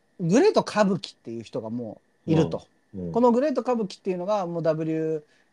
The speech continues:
Speaker 1: まあ、当時ダブリューダブリューエフなんだけど、
Speaker 2: はい。
Speaker 1: ダブリューシーダブリューだったかもな。で、もう活躍してるヒールだったんだよね。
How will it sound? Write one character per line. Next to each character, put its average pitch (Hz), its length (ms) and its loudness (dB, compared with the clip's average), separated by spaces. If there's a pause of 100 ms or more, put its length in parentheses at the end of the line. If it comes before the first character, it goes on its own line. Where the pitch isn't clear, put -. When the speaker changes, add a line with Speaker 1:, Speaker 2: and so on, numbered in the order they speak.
(100)
Speaker 1:
ま 190 60 -4
あ、 - 20 -4
当 254 140 4
時 165 80 0
ダ 156 100 4
ブ 170 80 -2
リ 180 60 0
ュ - 20 -2
ー - 40 -2
ダ 180 80 0
ブ 165 80 -4
リ 170 60 0
ュ - 20 -2
ー - 20 -2
エ 196 40 -4
フ 151 220 -12 (160)
な 120 80 -10
ん 110 60 -10
だ 101 60 -2
け 101 40 4
ど、 87 120 4
Speaker 2:
は 78 80 -4
い。 - 20 -4
Speaker 1:
ダ 135 140 4
ブ 208 100 6
リ 349 60 8
ュ - 20 6
ー - 20 2
シ 349 200 6
ー 302 40 4
ダ 320 120 4
ブ 330 100 0
リ 202 80 0
ュ - 20 -2
ー - 20 -4
だ - 100 -14
っ - 20 -20
た 135 100 -16
か 101 60 -18
も 117 100 -16
な。 156 100 -16 (480)
で、 202 220 6
も 208 140 2
う - 20 0
活 - 240 0
躍 208 220 0
し - 80 -14
て 214 80 -2
る 196 80 -2
ヒ 233 280 -6
ー 185 40 -6
ル 143 80 -8
だ 110 80 -20
っ 110 100 -20
た 113 80 -20
ん 113 60 -20
だ 127 60 -20
よ - 40 -20
ね。 220 100 -20